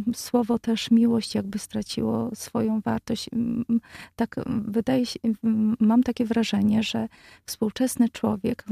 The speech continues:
a nawet przekonanie, y, y, że źle pojmuje słowo miłość. Miłość to, mm, no, mm,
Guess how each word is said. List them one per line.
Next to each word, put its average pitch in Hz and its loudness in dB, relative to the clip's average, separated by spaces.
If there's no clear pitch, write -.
a - 2
nawet 220 2
przekonanie, 220 2
y, 240 0
y, 233 2
że 226 0
źle 247 2
pojmuje 233 6
słowo 220 -2
miłość. 208 -2
Miłość 233 4
to, 220 -2
mm, 226 0
no, 196 -2
mm, 233 -4